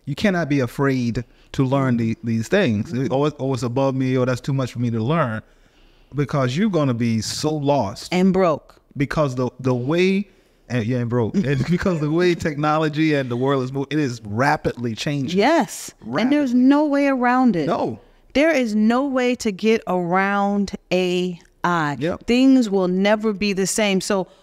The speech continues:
Speaker 2: learn to look at the big picture. Know what's going on in the world.
Speaker 1: Please.
Speaker 2: It doesn't mean you have to be a part of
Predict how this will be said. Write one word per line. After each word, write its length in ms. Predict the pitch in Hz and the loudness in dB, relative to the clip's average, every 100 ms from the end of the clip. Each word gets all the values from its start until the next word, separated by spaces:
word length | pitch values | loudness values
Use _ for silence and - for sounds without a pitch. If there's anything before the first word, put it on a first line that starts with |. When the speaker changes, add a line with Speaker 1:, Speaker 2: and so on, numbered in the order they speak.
| _ - | _ -4
Speaker 2:
learn 420 | 214 269 320 330 | 0 2 2 2
to 100 | 311 | 0
look 260 | 254 269 208 | 0 -2 0
at 240 | 190 - | -2 0
the 120 | 160 - _ | -6 -6 _
big 340 | 226 240 233 208 - | 0 2 2 -2 -10
picture. 560 | - 226 - - - 190 _ _ _ - | -4 -4 -2 -8 -8 -10 _ _ _ -4
Know 360 | 185 220 285 320 | 2 2 2 2
what's 340 | 277 269 226 | 2 0 -2
going 460 | 202 220 240 240 220 | -2 0 2 2 0
on 280 | 214 220 208 | 0 0 0
in 160 | 202 | 0
the 80 | 190 | -2
world. 520 | 180 202 180 147 139 | -2 0 0 -2 -6
Speaker 1:
Please. 100 | 92 - - | -10 -18 -8
Speaker 2:
It 120 | 214 | 0
doesn't 300 | 285 302 294 | 0 2 2
mean 140 | 277 | 2
you 100 | 269 | 0
have 220 | 247 240 - | 0 -2 -2
to 80 | |
be 160 | 214 226 | -4 -2
a 80 | 196 | -2
part 440 | - - 302 370 | -6 -2 2 2
of 120 | 262 | 2